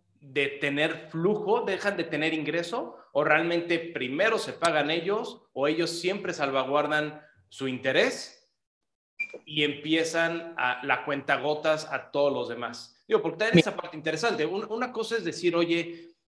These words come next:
Speaker 1: yo
Speaker 2: Claro.
Speaker 1: tengo una mala administración, un mal manejo del dinero, y eso me provocó que todo el proyecto se vaya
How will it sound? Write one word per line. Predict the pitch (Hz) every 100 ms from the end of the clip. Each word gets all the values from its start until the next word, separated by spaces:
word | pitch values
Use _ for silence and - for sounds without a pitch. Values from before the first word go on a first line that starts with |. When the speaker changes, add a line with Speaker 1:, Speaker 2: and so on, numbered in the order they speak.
| _ _ -
Speaker 1:
yo |
Speaker 2:
Claro. | 190 196
Speaker 1:
tengo | 202 208 202
una | 208 185
mala | 170 175 180
administración, | 180 151 139 135 127 - 147 156 160
un | 156
mal | 156 160
manejo | 147 143 143 147
del | 131 120
dinero, | 123 135 147 120 110 -
y | 139 147
eso | 156
me | 170 139
provocó | 131 127 127 156
que | 156 135
todo | 170
el | -
proyecto | 120 143 -
se | 139 123
vaya | 127 139 135 113 95